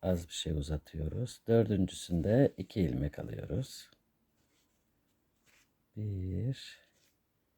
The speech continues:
iki, üç defa da çıkarıyoruz. Beşincisinde yine iki ilmek alıyoruz. Evet, bunu da ondan az bir şey uzatıyoruz.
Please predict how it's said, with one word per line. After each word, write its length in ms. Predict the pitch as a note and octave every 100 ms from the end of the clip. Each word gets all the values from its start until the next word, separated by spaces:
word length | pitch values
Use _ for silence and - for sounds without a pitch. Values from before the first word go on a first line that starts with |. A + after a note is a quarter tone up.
| _ _ _ _ _ _ -
iki, 800 | A2 _ - G2 F#2 G2 C3+ C#3 _ _ _
üç 300 | A#2+ A2+ -
defa 360 | - - A1 -
da 140 | -
çıkarıyoruz. 1000 | - - E2 D2+ D2+ D2+ G#2 C3+ - - - _ _ _ _ _ _ _ _ _ _ _ - _ -
Beşincisinde 1300 | A2+ A2+ - G2+ E2 D2+ - E2+ D#2 F2 G#2 A#2+ F#2
yine 280 | A2+ A2+ D#2
iki 220 | A#1 -
ilmek 320 | - C#2+ D2
alıyoruz. 840 | C#2 C#2+ C#2+ - D#2 G2 A2 - - _ _ _ _ _ _ _ _ _ _ _ _
Evet, 340 | F2 F2 E2+ F2 -
bunu 220 | C3 F#2+
da 120 | F2
ondan 300 | D#2 D2+ D#2 -
az 220 | E2 G#1
bir 80 | -
şey 200 | - C#2+
uzatıyoruz. 1000 | - - - D2 C#2 E2 B2 - -